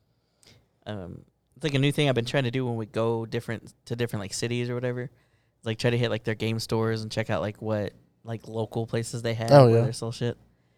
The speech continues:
Speaker 1: And so we had gone to, uh, I was gonna buy some dice,
Speaker 2: The
Speaker 1: just
Speaker 2: local GameStops?
Speaker 1: Yeah.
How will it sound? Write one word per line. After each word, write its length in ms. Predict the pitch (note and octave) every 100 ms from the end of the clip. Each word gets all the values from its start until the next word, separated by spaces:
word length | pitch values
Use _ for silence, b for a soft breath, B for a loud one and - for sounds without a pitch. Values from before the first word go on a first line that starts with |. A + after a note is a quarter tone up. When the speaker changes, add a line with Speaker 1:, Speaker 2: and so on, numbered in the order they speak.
| _ _ _
Speaker 1:
And 180 | A#2 A#2+
so 140 | C3 B2+
we 100 | B2
had 140 | A#2+
gone 300 | C3 D3 D#3
to, 320 | - C#3 C3
uh, 180 | A2+ A2+
I 40 | A#2
was 100 | A#2
gonna 140 | B2+
buy 100 | A#2
some 180 | - A2+
dice, 280 | G2+ G#2+ A2
Speaker 2:
The 60 |
Speaker 1:
just 80 | A#2
Speaker 2:
local 260 | B2+ C3 B2
GameStops? 600 | A#2+ A#2+ A#2 C3 A#2+ -
Speaker 1:
Yeah. 320 | D3 A2+ F#2+